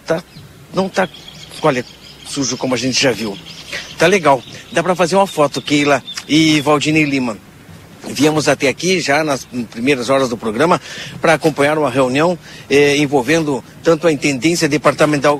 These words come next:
de Ribeira quanto a Prefeitura Municipal aqui de Santana do Livramento sobre exatamente o, o estacionamento dos ônibus. Aqueles ônibus que chegam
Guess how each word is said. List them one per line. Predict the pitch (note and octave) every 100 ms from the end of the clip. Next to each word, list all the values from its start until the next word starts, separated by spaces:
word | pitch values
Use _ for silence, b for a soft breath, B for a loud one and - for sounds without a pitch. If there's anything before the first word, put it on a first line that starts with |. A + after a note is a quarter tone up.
| -
de | D3+
Ribeira | C#3 C#3 - F3
quanto | D#3 D#3+ G#3+ B3 - D#3
a | C#3
Prefeitura | E3+ D#3+ D#3 D3+ F3
Municipal | D#3+ D#3 C#3 C3+ D#3+ D#3
aqui | C3 D#3+
de | -
Santana | D3+ B2+ E3+
do | D3+ E3
Livramento | D3 C3+ C#3 F3+ G#3 B B B B
sobre | - - - G3 G#3 A3+ G3+ B3+ A3+
exatamente | G3+ F#3 G3 - F3 F3+ G3 A3+
o, | A3+ F#3
o |
estacionamento | G3+ G#3+ - A3+ G#3+ A3 A#3
dos | A#3+ F#3+
ônibus. | F3+ F#3+ D#3 B2 - B B B
Aqueles | - - C3+
ônibus | D3 E3 D#3
que | D3
chegam | - D#3+ E3+ D#3